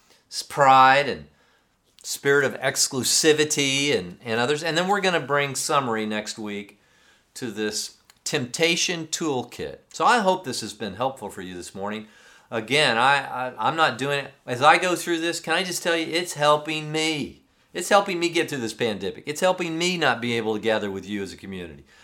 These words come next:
It's helping me in some, uh, uh, some places in ministry. A-, a-, as I just, as this flows through my brain, it just is a constant reminder to me that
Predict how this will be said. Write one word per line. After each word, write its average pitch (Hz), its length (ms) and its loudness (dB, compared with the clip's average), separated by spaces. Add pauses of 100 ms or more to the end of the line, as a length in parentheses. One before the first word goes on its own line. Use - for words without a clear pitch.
(180)
It's 151 160 -6
helping 180 340 2
me 175 220 0
in 139 80 -4
some, 104 320 -6 (400)
uh, 110 220 -6
uh, 117 80 -6
some 113 220 -6
places 147 440 0
in 131 140 -4
ministry. 147 560 -2
A-, 123 200 2
a-, 135 220 -2
as 135 160 -6
I 143 140 4
just, 147 300 -10 (140)
as 120 160 -10
this 143 140 -8
flows 156 600 0
through 160 220 -4
my 147 220 2
brain, 127 600 0
it 123 100 -6
just 127 240 -6
is 113 140 -8
a 101 80 -4
constant 160 840 -2
reminder 117 540 -2
to 87 120 -18
me 76 280 -16 (800)
that 110 520 0